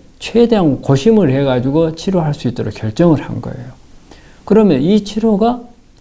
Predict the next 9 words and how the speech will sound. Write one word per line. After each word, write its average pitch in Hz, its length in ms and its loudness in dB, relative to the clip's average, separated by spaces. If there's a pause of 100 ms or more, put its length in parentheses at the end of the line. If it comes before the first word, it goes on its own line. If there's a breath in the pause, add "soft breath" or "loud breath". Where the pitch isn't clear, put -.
(220)
최대의 233 560 4
효과가 196 460 2
날 120 200 2
수 - 160 -2
있도록 180 540 0
긍정적인 170 760 2
마인드를 110 540 0
가지셔야 117 500 -4
되는데, 107 520 -6